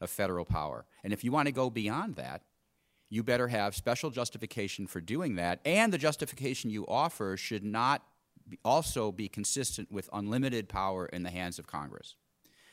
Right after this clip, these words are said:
And that's what Lopez represented, that's what Morrison represented, that's what Raich was a bit of a backing away from, but that's what five votes in N F I B represented in the healthcare case, because mandating you to do a particular,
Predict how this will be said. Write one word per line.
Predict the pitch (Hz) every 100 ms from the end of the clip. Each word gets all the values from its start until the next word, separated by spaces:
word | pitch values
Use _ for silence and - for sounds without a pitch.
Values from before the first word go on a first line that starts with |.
| -
And | 113 113
that's | 131 -
what | 135
Lopez | 113 117 127 120
represented, | 120 110 107 110 107 101
that's | 95 -
what | -
Morrison | 92 101 101 101
represented, | 98 92 95 95 92 92 - - -
that's | 117 -
what | 117 -
Raich | 113 127 120
was | 107
a | 98
bit | 113
of | 104
a | 95
backing | 101 101 95
away | 95 117 160
from, | - 98 113
but | 107
that's | 123 127 -
what | 151
five | - 123 120
votes | 107 107 113 - - - -
in | 113 107 -
N | 110
F | 110 107
I | 101
B | 110 190
represented | 117 - 85 80 76 107
in | 90 92
the | 85
healthcare | 127 - - 69
case, | - 52 110 - - - -
because | 147 151 92 92 113
mandating | 95 104 127 120 123 107
you | 117
to | 113
do | 92 92 120 135
a | -
particular, | - - 107 117